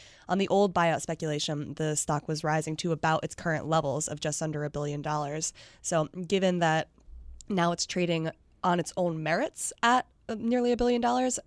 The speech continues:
Sanofi would probably have to pay quite a bit more than that to acquire this drug, um, and the company with it. So, um, remains to be seen whether they actually will, s-,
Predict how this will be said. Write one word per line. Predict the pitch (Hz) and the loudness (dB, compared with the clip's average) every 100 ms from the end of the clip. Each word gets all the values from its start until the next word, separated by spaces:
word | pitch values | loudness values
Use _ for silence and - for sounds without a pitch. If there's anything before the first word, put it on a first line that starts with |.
| - | -8
Sanofi | - 196 185 | -2 -2 0
would | 160 | -2
probably | 165 156 151 | 0 0 0
have | 147 | -4
to | - | -6
pay | 156 143 143 - - _ - | -2 -2 -4 -8 -20 _ -4
quite | - 254 | 6 6
a | 233 | 8
bit | 190 | 2
more | 160 156 | 2 -2
than | 156 | 0
that | 151 143 - | -2 -2 -2
to | - - 160 | -4 -2 0
acquire | 135 - 170 165 156 | -2 -2 2 4 4
this | 147 - | 0 -4
drug, | 156 139 147 - - - - - | -4 -4 -4 -10 -20 -20 -14 -4
um, | 147 139 139 | -2 -2 -2
and | 156 | -4
the | |
company | - 151 - 147 | -4 -6 -4 0
with | 175 170 | 0 0
it. | 143 - - - - - - | -4 -6 -20 -20 -20 -20 -12
So, | - 269 - - _ | 4 4 4 -4 _
um, | - 170 160 160 175 - - _ _ - | 2 4 4 2 -4 -8 -10 _ _ -4
remains | 214 240 269 | 2 6 6
to | 269 | 2
be | |
seen | 240 202 190 - 165 160 160 | 0 0 0 -2 -4 -4 2
whether | 175 180 208 240 233 | 4 6 6 4 2
they | 185 165 185 | -4 0 2
actually | 160 170 - 165 | 4 2 0 2
will, | 160 165 190 | 2 4 2
s-, | - | -2